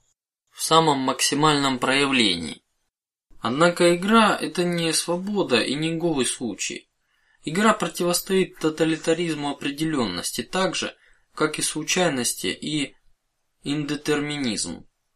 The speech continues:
У игры есть своя логика и свои правила.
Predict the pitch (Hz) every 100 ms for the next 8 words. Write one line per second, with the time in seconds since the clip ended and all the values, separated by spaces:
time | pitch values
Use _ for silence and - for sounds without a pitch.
0 | _ _ _ _ _ _ _ _ _ 156
1 | 185 202 233 170 202 - - - - 170
2 | 180 147 117 104 104 110 113 156 170 160
3 | 123 98 90 - -